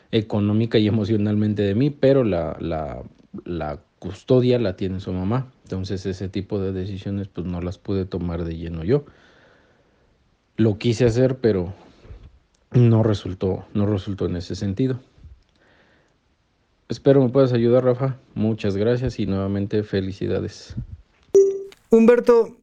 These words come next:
Speaker 2: te mando un abrazo. Me encantaría darte una mejor respuesta, pero lamentablemente mi respuesta es, pues, no hay mucho que puedas hacer.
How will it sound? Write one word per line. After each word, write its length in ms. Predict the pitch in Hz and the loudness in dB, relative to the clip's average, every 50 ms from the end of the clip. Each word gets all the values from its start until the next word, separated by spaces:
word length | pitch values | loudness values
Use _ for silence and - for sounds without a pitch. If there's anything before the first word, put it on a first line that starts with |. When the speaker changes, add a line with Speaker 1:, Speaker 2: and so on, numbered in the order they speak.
| _ - | _ 2
Speaker 2:
te 100 | 208 214 | 4 4
mando 260 | 226 247 262 254 247 | 4 4 4 4 4
un 80 | 240 | 4
abrazo. 520 | 220 185 139 131 135 131 127 - - 170 160 - - - - _ _ _ _ _ _ _ _ - | 4 2 2 2 0 0 -2 -2 -4 -4 -4 -6 -10 -20 -20 _ _ _ _ _ _ _ _ -4
Me 240 | 147 147 143 143 | 0 2 4 4
encantaría 1160 | 143 143 139 135 - 143 135 135 123 139 131 135 143 151 156 160 160 160 165 165 160 160 160 160 160 156 160 - _ _ _ _ _ _ _ _ | 4 4 2 2 2 2 2 2 2 2 2 4 4 4 4 4 4 4 4 4 4 2 2 2 0 -2 -6 -14 _ _ _ _ _ _ _ _
darte 400 | - 143 143 147 151 147 - 160 | 2 4 4 4 2 2 2 2
una 220 | 151 147 151 156 | 2 2 2 2
mejor 400 | 147 143 131 - - - 143 139 | 2 0 -2 -2 -2 -2 0 0
respuesta, 760 | 131 135 - - - - - 131 117 - - - - 131 - - _ _ _ _ _ _ _ - _ _ _ _ _ _ _ _ _ _ _ | 0 -2 -4 -8 -6 -2 0 0 0 -2 -6 -10 -12 -14 -14 -16 _ _ _ _ _ _ _ -20 _ _ _ _ _ _ _ _ _ _ _
pero 640 | - 147 143 143 139 135 139 139 139 143 143 147 - | 4 6 6 6 6 4 4 4 4 2 2 0 0
lamentablemente 920 | - 160 151 143 143 151 156 147 185 180 180 185 175 160 165 160 160 - 170 | 0 0 2 2 2 0 0 0 2 2 2 2 2 2 0 -2 0 0 0
mi 140 | 160 143 127 | 0 0 -2
respuesta 540 | 120 117 - _ 143 139 135 139 - 143 | -4 -6 -4 _ -2 -2 -2 -2 -2 -2
es, 120 | 143 143 143 | -2 -2 -6
pues, 240 | _ - 139 131 127 | _ -4 -2 -2 -2
no 180 | 147 151 156 | -2 -2 -2
hay 100 | 165 165 | -2 -2
mucho 420 | 160 151 151 165 160 165 - 151 156 | -2 -2 -2 -4 -4 -4 -6 -6 -6
que 80 | - | -10
puedas 480 | 113 - - 135 135 135 139 135 - - | -10 -4 -2 -2 -2 -2 -4 -6 -6 -8
hacer. 400 | 127 113 - - 139 131 110 | -8 -10 -6 -4 -2 -2 -4